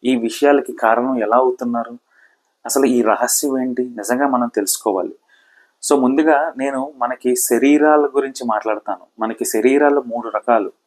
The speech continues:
ఒకటి స్థూల శరీరం, సూక్ష్మ శరీరం, కారణ శరీరం. స్థూల శరీరం, సూక్ష్మ శరీరం, కారణ శరీరం గురించి తెలుసుకోవాలి. స్థూల శరీరం అంటే ఏంటి?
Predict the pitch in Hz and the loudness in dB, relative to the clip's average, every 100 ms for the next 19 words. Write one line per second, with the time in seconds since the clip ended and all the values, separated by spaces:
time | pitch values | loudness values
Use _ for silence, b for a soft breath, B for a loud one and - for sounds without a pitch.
0 | _ 101 101 123 110 120 b b b - | _ -2 -2 -2 -4 -4 b b b -12
1 | - - 117 123 135 120 120 117 127 - | -10 0 4 4 2 0 0 0 -4 -8
2 | b b b - - 120 123 - 131 - | b b b -4 0 0 0 -2 -2 0
3 | 110 107 113 339 _ - 107 117 123 120 | 0 0 -2 -6 _ 2 4 4 4 2
4 | 113 101 92 - _ _ _ _ _ _ | -2 -4 -6 -10 _ _ _ _ _ _
5 | _ _ _ _ _ _ _ - - 127 | _ _ _ _ _ _ _ -6 6 6
6 | 139 151 143 139 135 156 160 127 127 - | 6 4 2 2 2 -2 -4 0 0 -2
7 | 135 123 123 123 135 139 113 113 123 123 | -6 0 4 4 4 -2 2 2 2 0
8 | 120 117 117 117 120 - - 107 - - | -2 0 -2 -2 -4 -4 -4 -2 -2 -4
9 | 104 95 90 - - - 123 139 143 135 | -2 -2 -4 -10 -12 4 4 6 2 2
10 | 127 123 123 110 120 110 104 107 | 2 2 -2 -6 -8 -10 -12 -14